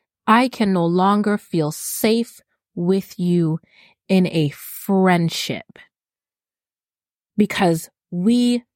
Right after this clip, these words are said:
said vows to each other. We put a symbol of love on our fingers. And you have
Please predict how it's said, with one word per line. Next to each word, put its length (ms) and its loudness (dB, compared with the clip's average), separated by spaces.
said 540 -2
vows 560 2
to 260 -4
each 360 -2
other. 500 -4
We 280 2
put 240 -2
a 80 0
symbol 840 -2
of 180 -2
love 760 -2
on 160 0
our 220 0
fingers. 760 -4
And 200 0
you 480 0
have 600 -2